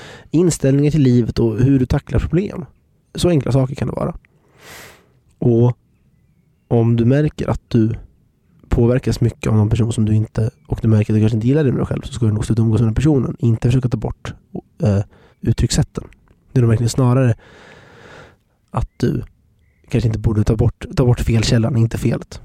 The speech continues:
typ. De två stora takeaways i det här avsnittet är: fundera på vad som skulle hända om vi tog bort all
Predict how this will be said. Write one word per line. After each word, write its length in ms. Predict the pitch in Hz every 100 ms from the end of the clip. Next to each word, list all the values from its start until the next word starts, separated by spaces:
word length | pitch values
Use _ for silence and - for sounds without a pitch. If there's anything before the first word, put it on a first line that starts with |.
| -
typ. 280 | - - - - - _ _ _ _ _ _ _ _ _ _ _ -
De 140 | 143
två 140 | 147
stora 200 | 135 127
takeaways 400 | 120 123 117 113
i 40 | 120
det 60 |
här 180 | 101 104
avsnittet 380 | 113 120 110 107
är: 320 | 113 107 107 107 - - - _ _ _ _ _ _ _ _ _ _ -
fundera 340 | 170 196 165
på 120 | -
vad 100 | 117
som 100 | 117
skulle 140 | 120 123
hända 200 | 139 131
om 160 | 117 -
vi 80 | 123
tog 140 | 127
bort 160 | 123 -
all 220 | 113